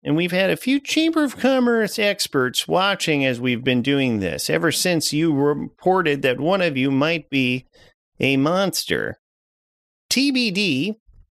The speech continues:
we've been doing a little bit of research, and it turns out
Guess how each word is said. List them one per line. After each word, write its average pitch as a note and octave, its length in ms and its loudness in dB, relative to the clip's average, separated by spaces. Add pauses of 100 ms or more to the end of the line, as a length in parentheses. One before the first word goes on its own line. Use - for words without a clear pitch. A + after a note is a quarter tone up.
we've A3 140 2
been C#4 140 2
doing B3 220 0
a F#3+ 60 0
little G3+ 160 2
bit F3+ 120 0
of D#3+ 100 0
research, G3 760 -2 (360)
and F#3+ 100 0
it G3 140 -4
turns D#4 560 2
out E3+ 460 0